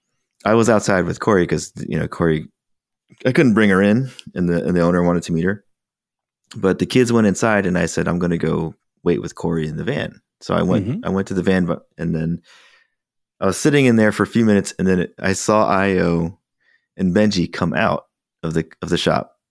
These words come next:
Speaker 1: by themselves, and I was watching for a minute, and I was like, "Okay, Francis is gonna come out the door in a second, or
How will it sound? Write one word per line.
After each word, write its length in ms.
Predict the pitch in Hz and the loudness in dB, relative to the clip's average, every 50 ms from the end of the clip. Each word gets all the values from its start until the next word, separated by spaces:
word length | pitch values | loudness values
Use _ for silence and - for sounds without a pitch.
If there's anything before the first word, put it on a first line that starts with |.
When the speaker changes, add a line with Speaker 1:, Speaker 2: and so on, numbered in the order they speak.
| _ _ _ _ _ _ _ _ _ _ _ _ _ | _ _ _ _ _ _ _ _ _ _ _ _ _
Speaker 1:
by 120 | 90 90 | -2 0
themselves, 540 | 85 - - - 120 101 85 80 73 - - | 0 0 0 2 2 2 2 2 -2 -4 -6
and 140 | - 78 85 | -4 -2 -2
I 100 | 82 78 | 0 -2
was 200 | 78 78 85 85 | -2 -4 -4 -2
watching 340 | 87 95 104 101 - 95 80 | -2 -2 -2 -2 -2 -4 -4
for 140 | 67 - 76 | -2 -2 -2
a 60 | 76 | 0
minute, 240 | 80 90 90 85 - | 0 0 0 0 -2
and 60 | - | -4
I 40 | 73 | -6
was 80 | 78 78 | -6 -4
like, 140 | 73 73 82 | -4 -6 -6
"Okay, 320 | 80 - 82 76 69 - - _ | -6 -6 -6 -6 -6 -10 -10 _
Francis 340 | - 95 104 104 - 104 101 | -2 -2 -2 -2 -2 -6 -6
is 120 | 90 95 | -6 -2
gonna 180 | 92 92 87 85 | -2 -2 -2 -2
come 180 | - - 87 | -2 -2 -2
out 120 | 82 80 80 | -2 -2 -2
the 80 | 85 | -4
door 480 | 80 - 82 87 76 65 69 85 87 - _ _ _ _ _ _ _ _ _ _ _ _ _ - | -6 -4 -2 -2 0 -2 -2 -4 -6 -8 _ _ _ _ _ _ _ _ _ _ _ _ _ -10
in 100 | 82 78 | -8 -8
a 40 | |
second, 380 | 78 - 107 101 - 85 80 - - _ | -2 -2 -2 0 0 -2 -4 -4 -4 _
or 440 | 101 101 95 85 80 82 82 - | 0 2 2 2 2 0 -2 -4